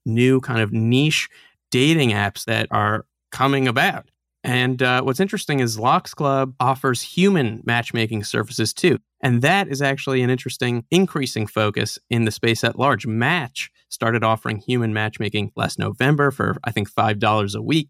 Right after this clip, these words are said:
There's this other company, Amber, which launched last year, which organizes exclusive in-person events for small matchmaker-chosen groups. Uh, and I just think that's <laughs> super interesting that we're reverting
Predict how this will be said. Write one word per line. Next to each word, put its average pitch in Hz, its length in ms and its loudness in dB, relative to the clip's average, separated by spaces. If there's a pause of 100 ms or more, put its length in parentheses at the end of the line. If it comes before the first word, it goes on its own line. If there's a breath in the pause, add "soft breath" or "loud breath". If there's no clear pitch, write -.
There's 104 160 -2
this 101 240 -4
other 131 280 4
company, 120 480 -2
Amber, 123 480 2
which 101 260 -4 (220 soft breath)
launched 104 440 -2 (140)
last 139 520 0
year, 139 360 0
which - 240 -4
organizes 107 560 0
exclusive - 640 2
in-person 110 420 0
events 104 260 -2
for - 120 -6
small 110 540 0 (160)
matchmaker-chosen 107 1200 0 (260)
groups. 135 440 2 (420 loud breath)
Uh, 117 180 2
and 120 60 0
I 147 100 4
just 233 200 -2
think 139 140 -2
that's 104 140 -6
<laughs> - 20 -6
super 135 320 0
interesting 127 440 0
that 113 120 0
we're 107 260 -2
reverting 101 760 0